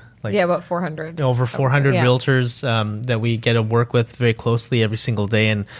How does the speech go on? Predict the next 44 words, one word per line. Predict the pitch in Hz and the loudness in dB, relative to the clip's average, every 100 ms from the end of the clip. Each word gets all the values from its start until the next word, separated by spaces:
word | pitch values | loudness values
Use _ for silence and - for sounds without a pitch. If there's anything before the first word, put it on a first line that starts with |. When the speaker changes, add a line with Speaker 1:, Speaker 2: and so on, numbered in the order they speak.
| - - | -18 -6
Speaker 1:
kind | - 113 | 0 0
of | 110 | 0
expanding | - - 113 113 | -2 -2 0 0
our | 110 | 0
offices | 101 101 120 - 107 107 | 0 -2 -2 -2 -2 -2
and | 104 | -2
stuff | 110 - | -2 -4
like | 104 98 | -6 -4
that. | 104 101 120 | -4 -4 -2
So, | - 127 117 - - - - | 2 2 2 -4 -14 -16 -2
um, | 117 117 117 - - - - - - - - - _ - | 2 4 2 -4 -12 -14 -16 -18 -18 -18 -20 -20 _ 2
one | 160 | 4
of | 165 | 6
the, | 156 147 139 | 4 4 6
um, | 123 117 117 - - - - | 4 2 0 -4 -14 -20 -8
you | 139 | -2
know, | 120 113 - | -2 -4 -6
the | 131 | -2
big, | 131 135 - - | 0 0 -4 -4
the | |
big | 131 147 151 | 2 2 2
things, | - 127 123 117 - - 131 | 0 2 0 -2 -6 -6 -2
um, | 117 107 110 110 | 0 0 -2 -6
is | 127 117 110 - - - - | -4 -2 -2 -6 -10 -10 -6
I | |
think | 131 127 117 | -4 -4 -4
what | 123 | -2
you | 120 | -2
guys | 117 110 | -2 -2
just | 117 - | -6 -4
touched | 117 110 123 | -6 -4 -4
on | 110 | -2
is | 107 - | -4 -6
to | 135 107 117 _ _ - | -6 -6 -10 _ _ 0
not | 160 185 | 0 2
really, | 180 156 120 - - - _ _ _ _ _ _ _ _ _ - | 2 2 0 -6 -20 -20 _ _ _ _ _ _ _ _ _ -2
I | 151 | 2
don't | 180 190 - - | 4 2 -2 0
think | 151 147 | 0 2
so | 151 | 0
much | 123 120 | -2 -2
about | 127 117 | -4 -2
the | 110 | -2
result. | 110 104 110 196 - | -2 0 0 -2 -8